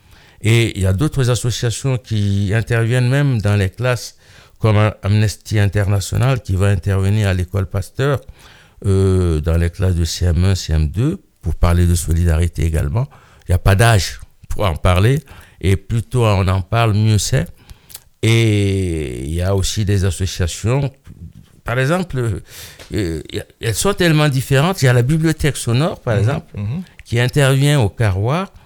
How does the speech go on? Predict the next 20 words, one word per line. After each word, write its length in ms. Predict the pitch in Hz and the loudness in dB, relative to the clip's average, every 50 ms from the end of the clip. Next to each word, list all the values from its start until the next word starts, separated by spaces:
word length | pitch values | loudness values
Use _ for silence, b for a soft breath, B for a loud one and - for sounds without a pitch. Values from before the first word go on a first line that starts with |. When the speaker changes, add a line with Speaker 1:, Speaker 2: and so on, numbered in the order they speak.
| B B B B B B - | B B B B B B -2
Speaker 1:
et 460 | 120 131 127 120 113 110 98 98 - - | 0 2 2 2 2 0 -2 -2 -4 -6
qui 200 | - 120 113 104 | -6 -2 0 2
est 100 | 104 98 | 0 0
prête 320 | - - - 180 180 - | 0 -4 -6 -4 -4 0
à 100 | 139 113 | 0 0
recevoir 560 | 101 107 113 - - 113 113 120 147 170 156 110 | 0 0 -2 -2 -2 -2 0 0 0 0 0 0
des 540 | 107 110 104 98 90 82 73 76 92 90 | 2 2 4 4 2 2 0 -2 0 0
audiolecteurs 920 | 151 156 123 113 131 160 143 120 110 98 - - - - 131 151 170 185 185 - _ b b b b b b - | 0 0 0 0 0 0 2 2 0 -2 -4 -6 -6 -4 -2 -2 -2 -2 -6 -10 _ b b b b b b 0
ou 80 | 151 147 | 0 2
des 160 | 123 123 113 | 2 2 0
donneurs 440 | 104 - 120 117 123 127 117 98 90 | 2 0 0 0 2 0 0 0 -2
de 100 | 95 101 | -2 -2
voix 420 | 95 92 98 113 123 123 - - B B B B B B B B B - | -2 -2 -2 -2 -2 -2 -2 -6 B B B B B B B B B 2
pour, 320 | 139 147 151 151 - - - _ - 113 | 2 2 2 -2 -4 -10 -18 _ -12 -8
euh, 140 | 107 107 | -6 -4
des 180 | 101 98 104 98 | -4 -2 -2 -4
gens 340 | 90 95 110 123 143 160 151 | -4 -4 -4 -4 -2 -4 -6
qui 220 | - - - 110 107 | -8 -8 -8 -6 -6
ne 80 | 104 | -6
peuvent 340 | - - - 107 101 95 87 | -6 -4 -4 -2 -2 -4 -6